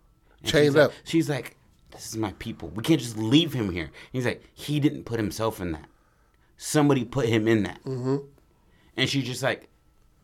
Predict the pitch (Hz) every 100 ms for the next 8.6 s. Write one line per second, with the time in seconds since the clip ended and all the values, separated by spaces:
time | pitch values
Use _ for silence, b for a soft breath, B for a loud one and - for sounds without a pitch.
0 | _ _ _ - 151 156 123 151 156 170
1 | - - b b - 160 139 - 170 156
2 | - 147 - 143 135 127 - 160 156 -
3 | 110 104 85 78 _ _ _ _ _ _
4 | _ _ - 139 180 160 139 - 170 180
5 | 135 123 98 78 - _ - 113 104 117
6 | 131 _ _ _ _ _ _ _ _ _
7 | _ 165 180 175 147 240 262 233 185 156
8 | 175 139 127 110 82